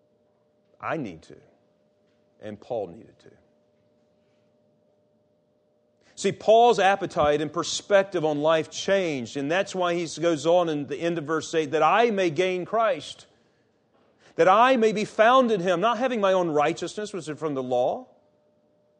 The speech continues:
but that which through faith in Christ, the righteousness which is from God by faith, that I may know him and the power of his resurrection and the fellowship of his sufferings.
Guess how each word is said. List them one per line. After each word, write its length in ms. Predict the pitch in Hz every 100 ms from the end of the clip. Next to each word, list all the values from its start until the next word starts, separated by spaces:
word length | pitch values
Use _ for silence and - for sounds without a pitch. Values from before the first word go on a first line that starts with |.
| _
but 140 | 196 165
that 260 | 165 220
which 220 | 202 180
through 280 | - 185 175
faith 320 | - 190 196
in 160 | 196 165
Christ, 320 | - 240 233
the 100 | 185
righteousness 840 | 143 185 226 190 165 185 180 - -
which 340 | 170 202 -
is 280 | 185 160 - _ _ _ _ _
from 340 | _ 196 180 151
God 340 | 180 202 190
by 160 | 175 175
faith, 360 | - 240 247
that 140 | 185 160
I 240 | 185 220
may 200 | 190 185
know 500 | 170 151 175 277 285
him 260 | 208 208 165
and 100 | 165
the 40 |
power 480 | 160 - 240 262 269
of 60 | 226
his 140 | 160
resurrection 640 | 170 196 165 180 180 185 175
and 260 | 180 190
the 60 | 170
fellowship 680 | - 240 220 175 - 175 - _ -
of 240 | 151 151
his 340 | - 147 131 - _
sufferings. 1400 | - - 160 147 - 127 120 110 92 90 - - - -